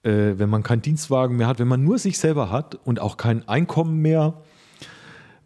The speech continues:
äh, dann stellt man sich, äh, ganz insgeheim die Frage, war ich das eigentlich, der Bionade groß gemacht hat, oder hat Bionade mich groß gemacht?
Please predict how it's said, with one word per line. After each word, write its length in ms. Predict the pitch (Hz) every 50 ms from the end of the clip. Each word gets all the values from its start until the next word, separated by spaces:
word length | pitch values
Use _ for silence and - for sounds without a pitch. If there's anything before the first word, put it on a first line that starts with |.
| _ _ _ -
äh, 180 | 131 123 123 127
dann 220 | - 123 123 123
stellt 260 | - - 139 147 165
man 160 | 185 185 180 170
sich, 460 | - 175 170 165 - - - - - _ _ _ _ _ _ _ _ _ _ _ _ _ _ _ _ _ _ _ _ -
äh, 300 | 143 131 131 135 135 139 - - - - - - _
ganz 380 | - 127 127 165 190 196 - -
insgeheim 640 | 160 185 180 180 - - 160 147 135 143 143 143 139
die 80 | 135
Frage, 720 | 120 - - 113 113 120 127 127 135 135 135 135 139 135 135 - - - - - - _ _ _ _ _ _ _ _
war 300 | - 104 110 113 - -
ich 220 | - 170 170 - -
das 200 | 202 180 - -
eigentlich, 500 | 131 139 139 143 147 143 139 139 131 -
der 200 | - 123 123 98
Bionade 520 | - 117 117 113 110 104 98 113 143 175 165
groß 300 | - 160 170 165 - -
gemacht 340 | 165 160 160 156 151 -
hat, 160 | 165 147 143 -
oder 200 | 151 123 123 104
hat 200 | 110 110 - -
Bionade 400 | 123 120 113 113 113 117 113 113
mich 240 | 117 131 - -
groß 320 | - - 95 78 - - -
gemacht? 440 | - 80 - - - - - -